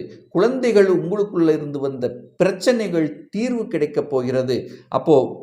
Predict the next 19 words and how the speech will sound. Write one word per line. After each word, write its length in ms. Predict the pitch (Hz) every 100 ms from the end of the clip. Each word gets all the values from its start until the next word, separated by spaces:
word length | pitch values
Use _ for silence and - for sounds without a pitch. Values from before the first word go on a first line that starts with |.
| 123
விட்டு, 500 | 175 - - - 240 -
அதாவது 380 | 131 151 160 196
உங்களை 340 | 147 147 147 143
விட்டு 340 | 190 220 233 -
பிரிந்த 440 | - 233 269 262 220 165
உறவு 340 | 156 220 240 226 165
ஒன்று 300 | 156 220 240
சேரப்போகுது 680 | 214 185 160 156 151 131 131
அப்படின்னு 300 | 139 139 123 131
சொல்லுவேன். 300 | 123 117 - - _
அதாவது 400 | 120 147 165 160 131
கணவனாக 560 | - 135 156 170 170 180 180
இருந்தாலும் 540 | 175 175 180 208 214
மனைவியாக 560 | 165 147 202 208 180 160
இருந்தாலும் 480 | 151 143 143 135 117 - -
கொஞ்சம் 420 | 185 240 240 208
இடைவெளியால 800 | 147 170 180 165 147 139 131 117
கொஞ்சம் 460 | - 208 294 208 -
பிரிந்தவர்கள் 680 | 170 202 180 143 131 135